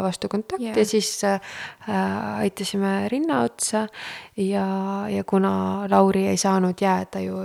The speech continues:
Speaker 1: järgnevateks päevadeks haiglasse, siis ma andsingi Lauri kätte ka lapse ja ta oli mingi tund aega oli, oli ise temaga niimoodi nahknaha vastas. Ja, ja no,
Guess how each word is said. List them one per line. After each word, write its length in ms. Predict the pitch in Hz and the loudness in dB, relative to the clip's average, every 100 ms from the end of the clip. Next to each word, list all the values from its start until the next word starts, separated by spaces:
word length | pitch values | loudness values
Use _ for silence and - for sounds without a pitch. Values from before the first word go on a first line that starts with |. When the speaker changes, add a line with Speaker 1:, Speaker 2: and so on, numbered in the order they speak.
| 190 | -6
Speaker 1:
järgnevateks 640 | 196 185 180 196 185 - - | -4 -4 -4 -6 -8 -10 -4
päevadeks 540 | 208 196 196 196 - | -2 0 -2 -6 -2
haiglasse, 500 | 214 208 202 185 - | 0 0 -2 -6 -8
siis 260 | 180 185 - | -8 -6 -4
ma 80 | 180 | -2
andsingi 400 | 170 - 180 185 | -2 -4 -6 -2
Lauri 320 | 180 175 180 | 0 0 -2
kätte 320 | 180 - - | -6 -8 -6
ka 140 | 180 - | -2 -2
lapse 320 | 180 - 202 | -2 -4 -4
ja 220 | 196 202 | -4 -6
ta 220 | - 196 | -6 -4
oli 140 | 190 196 | -4 -4
mingi 220 | 208 185 | -6 -6
tund 280 | - 190 190 | -2 0 0
aega 320 | 208 208 202 | -4 -6 -6
oli, 160 | 208 202 - - - - 220 | -6 -8 -12 -14 -14 -10 -4
oli 220 | 190 190 | 0 0
ise 200 | 190 196 | -2 -2
temaga 400 | 196 196 196 202 | -2 -2 -2 -4
niimoodi 400 | 202 202 202 202 | -4 -4 -4 -2
nahknaha 480 | 196 - 208 196 214 | -2 -4 -4 -2 -2
vastas. 360 | 196 - 208 - - _ - - - - - _ _ - | -4 -6 -10 -12 -20 _ -20 -20 -20 -20 -20 _ _ -2
Ja, 380 | 190 190 185 196 | 0 2 2 4
ja 120 | 196 | 6
no, 120 | 196 | 6